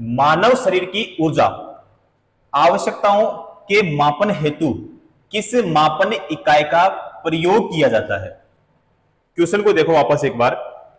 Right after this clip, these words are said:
मानव शरीर की ऊर्जा आवश्यकताओं के मापन हेतु किस मापन इकाई का प्रयोग किया जाता है?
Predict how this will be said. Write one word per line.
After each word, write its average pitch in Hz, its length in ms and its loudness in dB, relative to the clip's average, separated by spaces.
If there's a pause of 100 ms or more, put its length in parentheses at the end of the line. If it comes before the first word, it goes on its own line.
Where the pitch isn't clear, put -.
(140)
मानव 156 460 2
शरीर 185 280 2
की 220 240 -6
ऊर्जा 165 260 2 (500)
आवश्यकताओं 196 640 2
के 202 300 2
मापन 147 320 0
हेतु 135 340 -6 (920)
किस 392 220 2
मापन 202 500 0
इकाई 156 280 -2
का 170 180 2 (760)
प्रयोग 165 420 2
किया 135 140 2
जाता 101 260 -2
है? - 240 -16